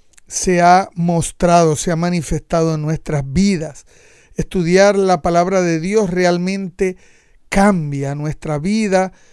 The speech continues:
alinea nuestras percepciones con las percepciones divinas, nos ayuda a comprender más el propósito y el plan que Dios tiene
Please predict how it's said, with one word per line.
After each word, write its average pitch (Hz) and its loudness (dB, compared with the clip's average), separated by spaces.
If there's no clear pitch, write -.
alinea 190 0
nuestras 196 -2
percepciones 220 -2
con 196 -2
las 180 -2
percepciones 196 -4
divinas, 190 -4
nos 190 -4
ayuda 170 0
a 165 -2
comprender 175 -2
más 175 -6
el 170 2
propósito 220 2
y 202 0
el 180 0
plan 208 -2
que 190 -4
Dios 180 -2
tiene 240 -8